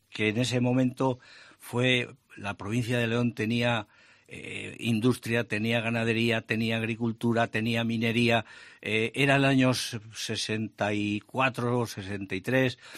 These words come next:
eh, que era cuando el plan de desarrollo, cuando España estaba creciendo, que, que estuvo creciendo al siete por ciento, diez años seguidos, doce. Eh, era la época dorada y nació entonces el, el Banco Industrial de León,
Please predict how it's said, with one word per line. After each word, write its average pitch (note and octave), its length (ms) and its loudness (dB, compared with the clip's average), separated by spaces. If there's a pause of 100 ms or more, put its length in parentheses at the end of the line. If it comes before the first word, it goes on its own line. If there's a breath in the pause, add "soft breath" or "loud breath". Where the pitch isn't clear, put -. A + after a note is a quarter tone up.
(340 loud breath)
eh, G2+ 280 -10
que B2 100 0
era A#2+ 160 4
cuando A2 240 -2
el G#2+ 120 -4
plan A#2 220 0
de G#2+ 120 -2
desarrollo, A2 580 0
cuando G2+ 220 -4
España A#2 300 -2
estaba G#2+ 320 -2
creciendo, G#2 520 -2
que, F#2 140 -4
que - 100 -18
estuvo G2 300 -6
creciendo G2 360 -4
al F2+ 80 -2
siete G#2+ 300 -4
por F2 160 -10
ciento, G#2 460 -6 (360 loud breath)
diez A#2 220 2
años G2+ 240 2
seguidos, G2+ 400 -2
doce. A#2+ 360 -2 (720 loud breath)
Eh, A#2+ 280 0
era D3 320 4
la A#2 160 6
época C#3+ 320 2
dorada D#3 420 6
y B2 140 0
nació A#2 320 -2
entonces C3+ 460 0
el, G#2 320 -2 (340 soft breath)
el G#2+ 120 -2
Banco A2+ 220 0
Industrial B2 400 0
de B2 100 4
León, C#3 300 4